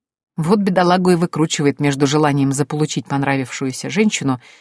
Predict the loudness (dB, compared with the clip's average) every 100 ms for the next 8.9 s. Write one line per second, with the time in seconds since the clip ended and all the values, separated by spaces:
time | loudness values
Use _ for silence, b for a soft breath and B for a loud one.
0 | b b 0 0 2 0 0 2 2 2
1 | 0 -6 -6 -4 -2 -2 -2 -4 -6 -2
2 | 0 0 0 -2 0 -2 -4 -6 -2 0
3 | -2 -6 -6 -6 -6 -6 -8 -8 -10 -10
4 | -16 _ _ _ _ _ _ _ _ -10
5 | -2 0 2 0 0 2 2 4 4 4
6 | 4 2 2 2 2 4 4 2 -4 -4
7 | -4 -4 -6 -8 -12 _ -4 -2 -2 0
8 | 2 4 4 2 -2 -4 -6 -8 -14